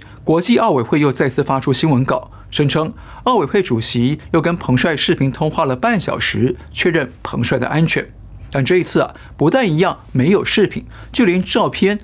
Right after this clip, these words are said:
都没有了。奥委会再次被批评是在帮中共粉饰太平。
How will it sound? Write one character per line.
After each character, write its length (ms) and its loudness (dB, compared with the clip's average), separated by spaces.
都 100 4
没 180 4
有 120 2
了。 220 -6
奥 100 2
委 140 2
会 240 2
再 120 -2
次 140 -2
被 160 0
批 160 -2
评 160 -2
是 300 0
在 140 -2
帮 220 -4
中 180 2
共 300 -2
粉 260 -8
饰 140 0
太 120 -6
平。 200 -8